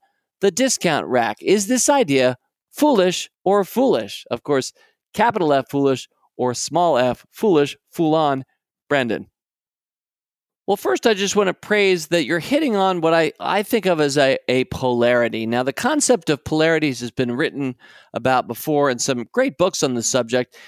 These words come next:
and it's kind of a framework that I think everybody should know. So, dear listener, if you don't know what I mean when I say polarities,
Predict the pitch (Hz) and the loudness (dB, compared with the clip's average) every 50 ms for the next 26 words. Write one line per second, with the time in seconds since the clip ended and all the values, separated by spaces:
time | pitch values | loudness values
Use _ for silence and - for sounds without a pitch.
0 | - - _ - 190 202 190 180 - - 311 381 320 190 165 147 - - 180 175 | -20 -14 _ -2 -2 -2 -2 -2 -2 -2 0 0 2 0 0 0 0 -2 0 0
1 | 208 240 190 147 131 127 - - 147 143 151 - 233 233 196 175 180 175 190 170 | 2 2 2 2 0 0 0 0 2 2 2 2 0 0 2 2 2 2 2 2
2 | 160 165 151 131 - 151 143 135 143 160 165 151 131 127 - - 156 139 123 123 | 2 2 0 0 0 0 0 0 0 0 2 2 2 0 0 0 0 0 2 2
3 | 175 202 202 170 185 196 - - 160 147 139 131 127 - - 185 190 208 180 131 | 2 2 4 2 2 0 0 0 0 0 0 0 -2 -2 -2 0 0 0 0 0
4 | 147 175 185 190 170 160 156 147 139 131 147 190 214 196 170 160 147 139 135 - | 0 0 0 2 2 2 2 2 2 2 0 0 0 0 0 0 0 0 0 0
5 | - 147 139 127 123 - - - 139 143 185 240 254 165 131 123 120 127 143 147 | 0 0 2 2 0 0 -2 0 0 2 2 2 2 2 2 0 0 0 -2 -4
6 | - | -8